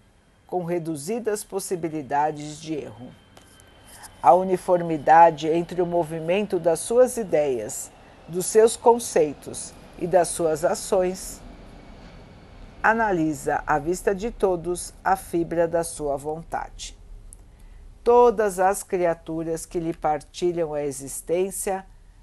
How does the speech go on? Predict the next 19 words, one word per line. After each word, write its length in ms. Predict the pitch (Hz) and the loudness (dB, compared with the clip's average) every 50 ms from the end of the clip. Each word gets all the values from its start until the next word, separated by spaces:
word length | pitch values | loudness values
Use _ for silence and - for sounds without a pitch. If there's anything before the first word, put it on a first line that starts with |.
| - | -10
leem 680 | - 185 202 220 233 247 240 220 180 156 139 127 123 131 - _ _ _ _ - | -6 -2 2 6 6 8 8 6 4 2 -2 -6 -10 -12 -16 _ _ _ _ -8
incessantemente 1600 | - 240 254 254 247 254 - 233 196 - - - 185 190 190 185 - - 156 135 135 156 175 175 180 185 - - - 190 180 - _ _ _ _ _ | -6 -4 -2 -2 -4 -4 -4 -4 -4 -4 -4 -4 -4 -6 -6 -8 -10 -12 -12 -10 -8 -8 -8 -8 -10 -12 -16 -14 -14 -14 -14 -16 _ _ _ _ _
os 220 | - - 214 185 190 | -6 -6 -4 -4 -2
letreiros 920 | 202 202 190 185 185 - 185 175 185 190 190 190 185 175 175 160 135 - | 0 0 0 0 -2 -2 -2 0 2 2 2 0 -2 -6 -6 -8 -8 -10
vivos 720 | 131 120 117 156 180 196 190 165 180 190 196 - - - - _ _ _ _ _ - | -10 -8 -6 -4 -4 -4 -4 -6 -6 -8 -8 -8 -10 -12 -16 _ _ _ _ _ -2
que 80 | - | 0
estabelecem 1120 | 202 202 202 - - 202 185 180 160 165 151 147 151 156 165 165 160 - - 160 160 156 | 0 0 0 0 -2 -2 -2 0 0 -2 -2 0 0 0 0 0 0 -2 -6 -8 -8 -8
a 60 | 147 147 | -8 -8
sua 400 | - - - 220 226 233 214 185 | -8 -10 -6 -2 0 0 0 0
verdadeira 800 | 160 170 165 160 151 - 147 143 139 139 156 165 180 196 185 175 | -2 -4 -6 -6 -6 -6 -6 -6 -6 -4 -2 0 0 0 0 -2
identidade 1080 | 185 170 160 156 151 151 - - 139 120 107 139 139 156 170 175 170 165 175 180 175 - _ _ _ _ _ - | -4 -6 -6 -8 -8 -8 -10 -14 -14 -10 -6 -2 2 2 2 2 0 -2 -4 -6 -6 -8 _ _ _ _ _ -8
nos 220 | 202 208 214 - | -6 -6 -6 -6
panoramas 800 | - - 185 190 185 180 180 170 156 156 156 156 160 160 160 156 | -2 0 0 0 0 0 -2 -2 -2 -2 -4 -4 -6 -8 -8 -6
da 180 | - 165 170 170 | -4 -2 -2 -2
vida, 520 | 151 135 139 131 110 - - 110 - - _ _ _ _ _ _ _ _ _ _ _ | -2 -6 -10 -12 -12 -12 -14 -14 -14 -16 _ _ _ _ _ _ _ _ _ _ _
respondendo-lhe 1120 | - 180 190 196 - - - 185 175 165 151 156 143 156 170 180 185 185 170 175 165 160 160 | -4 -2 -2 0 -2 -4 -4 -2 -2 -2 -4 -2 -2 0 0 0 -2 -4 -4 -4 -2 -2 -2
às 200 | 151 160 156 - | -2 -2 -4 -8
mensagens 1000 | 156 143 139 139 135 - - - 139 143 165 165 151 135 143 151 147 139 - - | -10 -10 -10 -10 -12 -10 -6 -2 2 2 2 2 0 -4 -8 -12 -12 -12 -12 -12
mudas 720 | 147 151 156 170 196 202 175 214 214 214 208 - - - | -12 -6 -4 -2 -2 -2 0 0 0 0 -2 -4 -10 -14